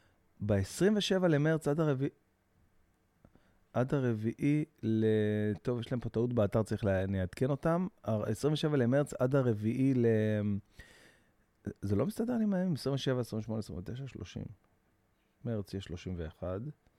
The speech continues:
אחד, שתיים, שלוש, ארבע. כן, זה מסתדר. עד הרביעי לאפריל. מדהים, מדהים, מדהים, מדהים, חברים, מדהים,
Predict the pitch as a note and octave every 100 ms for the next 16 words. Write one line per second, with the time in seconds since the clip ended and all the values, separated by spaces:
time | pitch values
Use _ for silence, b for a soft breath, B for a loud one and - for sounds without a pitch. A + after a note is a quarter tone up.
0 | _ _ _ - - - - - G#2+ -
1 | G2 - - C#3 G2+ - A#2 A#2 - C3
2 | B2 G2 - B2+ C#3+ C#3 B2 A#2+ A#2+ B2+
3 | - F#2+ D#2+ - b b b b A2 A#2+
4 | C3 D3 G2+ G#2 A#2+ D3+ D#3 C3 C#3 C3
5 | A#2 A#2+ G2+ G2 G#2 A2+ G#2+ G#2 A#2+ G#2